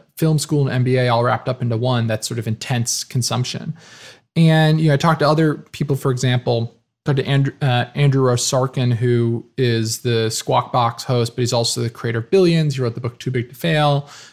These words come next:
You know, has been successful in multiple different creative pathways, which I think is kinda cool. He talks about whenever he sort of is learning a new format,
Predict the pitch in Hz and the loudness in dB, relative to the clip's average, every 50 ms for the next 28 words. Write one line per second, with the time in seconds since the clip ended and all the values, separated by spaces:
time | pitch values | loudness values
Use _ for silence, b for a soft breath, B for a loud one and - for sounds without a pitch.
0 | B _ - 147 139 131 123 - - - 165 165 160 - 151 139 - 156 139 - | B _ 0 2 4 2 2 0 0 2 4 4 6 4 2 0 0 0 0 0
1 | - - 143 131 123 120 107 - - 135 123 123 127 135 143 143 143 135 135 120 | -2 -2 0 0 2 0 0 0 0 0 2 4 4 2 2 0 0 -2 -2 -2
2 | 117 - - 131 127 - 139 123 117 - - - - 123 117 117 113 - - - | -2 0 0 -2 0 -2 -4 -6 -6 -8 -8 -6 -4 -2 -2 -2 -2 -4 -6 -4
3 | - 120 117 - - 170 180 196 220 214 196 - 196 185 - 190 190 202 185 - | -2 -2 -2 -2 -2 0 0 2 2 0 0 -2 -4 -2 -2 -2 -2 -4 -4 -4
4 | - 196 185 190 - - 202 202 214 226 226 - B B B B B B B B | -4 -4 -4 -4 -4 -2 0 0 0 0 -2 -6 B B B B B B B B
5 | B B B B - 220 214 - 214 185 - 180 170 156 156 170 185 190 202 190 | B B B B 0 2 4 4 2 2 2 2 2 4 4 4 4 4 4 4
6 | 180 175 175 175 156 135 131 120 131 127 135 147 151 147 147 143 131 127 120 120 | 4 4 2 2 2 2 2 2 2 2 2 2 2 2 2 2 2 2 2 0
7 | - - 135 339 370 277 127 104 104 104 - - | 0 0 0 2 2 2 2 2 0 0 -2 -4